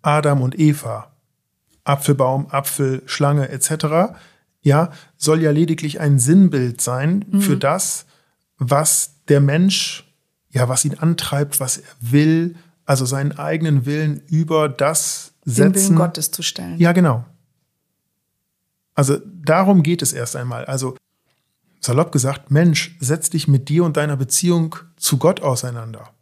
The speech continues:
Speaker 1: Dann führst du ein anderes Leben. Es bekommt eine wirklich enorme Qualität.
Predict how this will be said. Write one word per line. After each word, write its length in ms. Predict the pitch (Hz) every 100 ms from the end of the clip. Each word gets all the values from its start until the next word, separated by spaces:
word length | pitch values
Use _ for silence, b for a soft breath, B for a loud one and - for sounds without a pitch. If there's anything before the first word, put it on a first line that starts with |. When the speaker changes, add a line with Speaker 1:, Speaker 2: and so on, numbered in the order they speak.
| _ _ _ _ _ _ _ _ _ _ _ _ _ _ _ _ _
Speaker 1:
Dann 240 | - 147 165
führst 400 | - 175 196 -
du 100 | 175
ein 280 | 151 147 - _ _
anderes 460 | - 160 185 180 -
Leben. 240 | 151 165
Es 100 | 147
bekommt 500 | - 143 - 175 196
eine 320 | 160 151 139 120
wirklich 380 | 170 160 143 139
enorme 440 | 131 143 170 170
Qualität. 680 | - 143 139 - 120 107 -